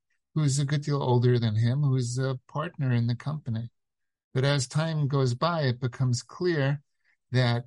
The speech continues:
he's being, uh, brought in to replace this partner. And his wife is kinda in on it. Like, she wants that to happen and feels like he,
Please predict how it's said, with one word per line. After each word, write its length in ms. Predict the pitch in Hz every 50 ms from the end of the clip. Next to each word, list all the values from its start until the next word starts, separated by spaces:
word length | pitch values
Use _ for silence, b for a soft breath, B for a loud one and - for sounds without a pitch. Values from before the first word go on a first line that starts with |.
| -
he's 680 | - 123 - - 151 147 147 147 135 127 123 - - - - 131 113
being, 400 | - 135 127 127 120 117 123 131 - -
uh, 360 | - 117 117 113 110 110 117 117 - _ _ _ _ _ 123 -
brought 320 | 135 135 135 143 143 -
in 440 | - 139 165 180 160 131 123 123 120 123
to 140 | - - 131
replace 600 | 123 127 123 - - - 185 214 101 - - -
this 180 | 139 131 123
partner. 580 | - - - - 180 180 - - 113 123 127 - - -
And 460 | 127 123 123 120 120 117 117 113 120 120 - _ _ _ _ _ _ _ _ _ _
his 200 | - 135 123 107
wife 480 | 123 123 160 196 220 277 254 190 - -
is 140 | 135 120 -
kinda 580 | - - - 143 139 135 127 127 120 113 107 - - _ _ _ _ _ _ _ _ _ _
in 160 | 165 185 208
on 260 | 202 175 139 117 110 110
it. 200 | 107 110 113 117 - _ _ _ _ _
Like, 180 | - 131 127 120
she 440 | - - - - - 165 160 156 151
wants 440 | 143 123 123 135 139 147 151 143 -
that 240 | 151 143 135 127 120
to 100 | - 131
happen 540 | 113 117 120 120 127 123 - 175 170 160 156
and 200 | 147 120 117 -
feels 400 | - - 131 131 127 120 113 -
like 140 | 120 117 -
he, 460 | - - 131 120 117 117 113 113 113